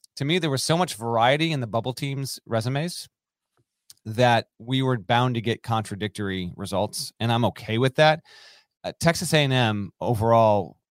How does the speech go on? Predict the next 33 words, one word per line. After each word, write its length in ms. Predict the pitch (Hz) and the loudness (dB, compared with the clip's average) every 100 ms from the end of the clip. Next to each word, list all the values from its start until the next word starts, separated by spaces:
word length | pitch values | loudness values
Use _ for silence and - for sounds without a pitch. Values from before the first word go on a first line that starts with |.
| _ _ | _ _
surprising 840 | - - - - 131 139 139 135 120 | -14 -12 -10 0 6 6 6 0 -4
to 120 | 123 | -4
me 380 | 117 117 110 107 | -2 -2 -4 -4
that 200 | 113 110 | -2 -2
it 80 | 92 | 0
wasn't 380 | 117 113 107 _ - | -2 -2 -10 _ -10
the, 160 | 101 - | -10 -4
like, 220 | 104 113 | -4 0
I 60 | 120 | 4
thought 160 | 185 | 6
it 40 | 135 | 4
was 140 | 107 117 | -2 0
in, 320 | 131 175 180 _ _ _ _ _ _ _ - | 0 0 -4 _ _ _ _ _ _ _ -4
and 200 | 123 120 | 0 0
it 80 | 101 | 0
wasn't 360 | 120 123 127 | 2 2 2
even 180 | 113 110 | -4 -6
the 80 | 92 | -8
first 460 | - 120 107 - | -8 -6 -4 -6
team 480 | - 117 101 87 80 - | -8 -8 -6 -8 -12 -6
out. 300 | 101 85 - _ _ _ _ _ - | -2 -2 -6 _ _ _ _ _ -2
Four 180 | 135 147 | 2 4
and 80 | |
ten 160 | 147 139 | 4 2
quad 320 | - 135 117 | 6 6 6
one, 320 | 123 120 120 - | 4 0 0 -10
not 240 | - 165 - | -6 -4 -2
great. 420 | 120 135 123 - _ _ _ - | 4 6 6 2 _ _ _ 2
Five 160 | 127 131 | 4 6
and 80 | 135 | 2
oh 80 | |
quad 320 | 120 127 120 - | 6 6 6 2
two, 340 | 127 127 | 0 0